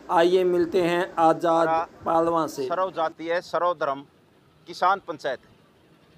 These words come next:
Speaker 2: तो इसमें हमने जो हमारे नौ महीने आज छब्बीस अगस्त को पूरे हो जाएंगे,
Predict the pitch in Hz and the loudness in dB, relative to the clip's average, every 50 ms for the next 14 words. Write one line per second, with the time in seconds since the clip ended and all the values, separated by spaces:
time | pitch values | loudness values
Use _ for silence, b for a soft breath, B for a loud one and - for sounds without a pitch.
0 | _ _ - 185 214 220 220 - - 196 220 226 226 220 214 190 170 196 214 214 | _ _ -8 -4 -4 -4 -4 -4 -10 -8 -4 -2 0 0 -2 -2 0 0 0 0
1 | 208 202 - _ _ _ _ _ _ _ _ _ _ _ _ _ _ _ _ - | 0 -2 -6 _ _ _ _ _ _ _ _ _ _ _ _ _ _ _ _ -8
2 | 156 208 226 226 214 208 196 185 208 220 214 208 214 220 220 220 208 180 170 175 | -4 -2 -2 0 2 2 2 2 2 0 -2 0 0 0 2 0 0 -2 -2 -4
3 | 175 180 180 - - - - - - - - - - - - - _ _ _ _ | -4 -6 -8 -12 -20 -20 -20 -20 -20 -20 -20 -20 -20 -20 -20 -20 _ _ _ _
4 | - 143 165 175 185 180 147 _ - - 180 175 170 220 214 - 185 165 170 175 | 0 2 4 4 4 2 -2 _ -8 -6 -6 -6 -4 -6 -6 -4 -6 -6 -6 -8
5 | - - 175 160 139 160 160 165 165 160 135 127 123 120 120 113 - | -10 -10 -16 -14 -12 -8 -4 -2 -2 -2 -2 -4 -6 -8 -8 -8 -10